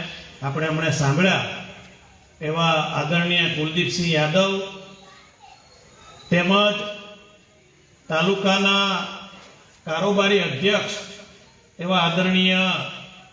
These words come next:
રાજેન્દ્રસિંહ, તેમજ જેમને હમણાં આપણે સાંભળ્યા અને આ વિસ્તારની ખૂબ ચિંતા કરતા એવા આદરણીય બળવંતસિંહ ઉર્ફે પિન્ટુભાઈ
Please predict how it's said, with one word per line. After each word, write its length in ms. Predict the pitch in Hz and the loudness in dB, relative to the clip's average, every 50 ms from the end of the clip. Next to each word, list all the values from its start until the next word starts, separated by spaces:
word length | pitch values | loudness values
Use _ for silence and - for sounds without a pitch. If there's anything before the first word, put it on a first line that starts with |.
| _ _ _ - | _ _ _ -6
રાજેન્દ્રસિંહ, 920 | 143 151 156 151 175 190 185 - 254 302 - - 202 202 208 214 214 - - - - - - - - - - - - - _ _ _ - - - - _ _ _ _ _ - - - - - - - | -4 -2 -2 0 0 0 2 2 2 2 2 2 2 2 2 2 0 -2 -6 -8 -10 -12 -16 -18 -20 -20 -20 -20 -20 -20 _ _ _ -20 -20 -20 -20 _ _ _ _ _ -20 -20 -20 -20 -20 -6 -2
તેમજ 220 | 190 180 180 190 208 214 214 185 147 170 | 0 2 4 4 4 4 4 2 0 -2
જેમને 380 | 185 185 190 202 202 208 214 208 | -2 -2 -2 -2 -2 -2 -2 -2
હમણાં 380 | 196 190 190 190 202 208 202 196 | -2 -2 -2 -2 -2 -2 -2 -2
આપણે 240 | 196 208 202 208 202 | -2 -2 0 0 0
સાંભળ્યા 540 | - 180 175 175 170 190 208 202 - 135 - - - - - - - - - - - - - - _ _ - - - - - - - - - - | 0 0 0 2 4 4 4 4 2 0 -2 -6 -10 -12 -14 -16 -18 -20 -20 -20 -20 -20 -20 -20 _ _ -20 -20 -20 -20 -20 -20 -20 -20 -14 -10
અને 160 | 175 180 190 | -4 0 0
આ 160 | 196 202 190 185 | 2 2 2 0
વિસ્તારની 640 | 185 - - - 214 202 202 202 202 208 196 - | -2 -4 -2 -2 0 0 0 2 0 -2 -2 0
ખૂબ 160 | - 233 226 247 - | 0 -2 -2 -2 -2
ચિંતા 400 | - 208 202 196 185 208 202 196 | -2 0 -2 0 0 2 2 2
કરતા 520 | 196 196 180 180 - - 214 202 196 170 139 131 120 - - - - - - - - - - - - - - - - _ - | 2 0 0 -2 0 0 2 2 2 2 0 -4 -6 -8 -12 -14 -16 -18 -20 -20 -20 -20 -20 -20 -20 -20 -20 -20 -20 _ -8
એવા 360 | 175 175 185 190 190 190 190 185 180 160 - | -4 -2 2 2 2 4 2 2 0 -2 -2
આદરણીય 640 | 156 160 156 185 185 185 185 185 185 190 185 185 185 180 156 - - - - - - - - - 139 | -4 -4 -2 -2 -2 -2 0 0 0 0 0 0 0 -2 -4 -6 -8 -12 -14 -18 -20 -20 -18 -12 -6
બળવંતસિંહ 800 | 147 165 175 175 190 196 196 190 - 175 208 226 220 202 185 170 | -4 -2 0 0 0 0 0 -2 -2 0 2 2 2 2 2 0
ઉર્ફે 240 | 156 - 180 170 170 | -2 -4 -4 -4 -4
પિન્ટુભાઈ 840 | - 165 165 165 165 190 190 180 170 190 202 202 208 208 202 208 | -4 -4 -6 -4 -2 -2 -2 0 2 4 4 4 4 2 0 -4